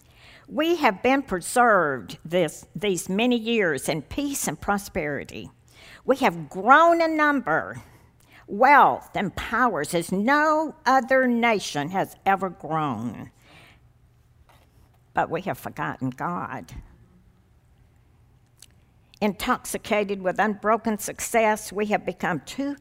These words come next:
self-sufficient to feel the necessity of redeeming and preserving grace, too proud to pray to the God who made us."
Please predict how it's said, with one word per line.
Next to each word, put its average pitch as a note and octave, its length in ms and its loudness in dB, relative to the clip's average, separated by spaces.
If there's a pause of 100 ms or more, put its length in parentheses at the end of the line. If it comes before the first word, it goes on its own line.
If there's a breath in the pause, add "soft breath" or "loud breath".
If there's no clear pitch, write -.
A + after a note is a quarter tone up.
(140)
self-sufficient - 1120 -4 (420 soft breath)
to - 80 -4
feel A#3+ 260 -2
the A#3+ 120 0
necessity C4 920 0
of E3+ 140 -2
redeeming A#3+ 720 0
and F3 180 -4
preserving F#3+ 600 -4
grace, F#3 760 0 (380 loud breath)
too D4 180 -2
proud A3 520 0
to F3 80 -4
pray D#3+ 560 2
to G#3+ 100 -2
the F3+ 100 -8
God D#3 480 -2
who E3 120 -8
made D3 320 -4
us." - 440 -12